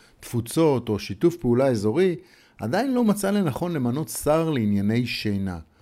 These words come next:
נושא המעסיק את מרבית האוכלוסייה מדי לילה. עם כל הכבוד לפעילות של שר האנרגיה, מה נתן לנו יותר אנרגיה עד היום?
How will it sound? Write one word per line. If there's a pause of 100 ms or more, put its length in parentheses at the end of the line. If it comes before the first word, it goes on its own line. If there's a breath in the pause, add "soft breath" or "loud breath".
(240 soft breath)
נושא
המעסיק
את
מרבית
האוכלוסייה
מדי
לילה. (760 soft breath)
עם
כל
הכבוד
לפעילות
של
שר
האנרגיה, (380 soft breath)
מה
נתן
לנו
יותר
אנרגיה
עד
היום?